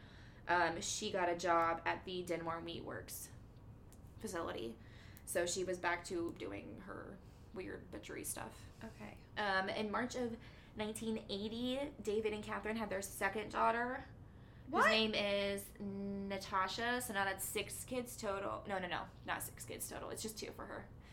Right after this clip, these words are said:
Speaker 1: It's just two for her. I'm getting her mom's kids added in
Speaker 2: Oh,
Speaker 1: there.
Speaker 2: yeah.
Speaker 1: <laughs>
Speaker 2: What, what? So he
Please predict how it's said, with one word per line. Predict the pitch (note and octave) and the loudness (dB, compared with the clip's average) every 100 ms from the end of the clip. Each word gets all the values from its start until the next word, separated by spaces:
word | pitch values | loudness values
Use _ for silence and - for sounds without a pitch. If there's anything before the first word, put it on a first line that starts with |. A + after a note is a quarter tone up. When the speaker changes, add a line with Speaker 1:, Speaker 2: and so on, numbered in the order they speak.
| - - - | -16 -14 -10
Speaker 1:
It's | - | -6
just | F#3 - | -6 -4
two | A2 | -4
for | D#3+ | -4
her. | G3+ - | -4 -2
I'm | A3 | 0
getting | A3+ G3+ | 0 0
her | G3+ F#3 - - | -6 -8 -12 -6
mom's | G#3+ F3+ F3 F#3 - | 0 2 0 -2 -6
kids | - G#3 E3+ | -4 -2 0
added | D#3+ E3+ F3 | -2 -4 -2
in | F3 | 2
Speaker 2:
Oh, | |
Speaker 1:
there. | G#3+ F3+ G#3 D4 C4 | 4 8 8 8 6
Speaker 2:
yeah. | D4+ - - | 2 2 -4
Speaker 1:
<laughs> | - - - | -14 -10 10
Speaker 2:
What, | D4+ - | 10 12
what? | C#4+ - - - - - - - - - - - - - - | 4 4 -10 -12 -16 -16 -14 -14 -14 -16 -14 -16 -16 -16 -12
So | - C#4+ C4+ | 0 4 4
he | - F#4 F#4+ | 4 2 2